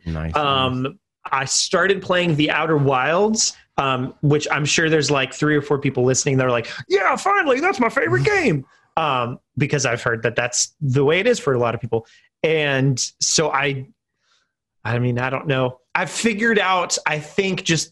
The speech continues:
Speaker 2: overall the way that the game works, um, in terms of the gameplay loop or whatever, like, the concept of it. Um, I'm very bad. Like, a lot of the time,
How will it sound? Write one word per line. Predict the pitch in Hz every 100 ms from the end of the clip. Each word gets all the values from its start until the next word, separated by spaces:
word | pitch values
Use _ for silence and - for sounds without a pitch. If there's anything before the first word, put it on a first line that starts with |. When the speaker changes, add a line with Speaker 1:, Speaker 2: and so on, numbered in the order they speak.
| _ _ _ -
Speaker 2:
overall | 180 156 160 151 143 143
the | 131 151
way | 127 147 151
that | 143 143
the | 151
game | 131 135 131
works, | 131 123 110 110 - - - -
um, | 127 113 107 117 -
in | 135
terms | 127 139 127 123
of | 123 113
the | 127 127 117 113 117 - _ -
gameplay | 131 117 143 147
loop | 151 160 -
or | 165
whatever, | 170 170 175
like, | 139 123 - _ _ _ _ -
the |
concept | 135 139 135 - 156 175
of | 165
it. | 190 190 - - _
Um, | 139 123 120 -
I'm | 165 196 170
very | 131 175 196 196
bad. | 156 143
Like, | 165 165
a |
lot | 151 156 185
of |
the | 185
time, | 185 151 135 131 131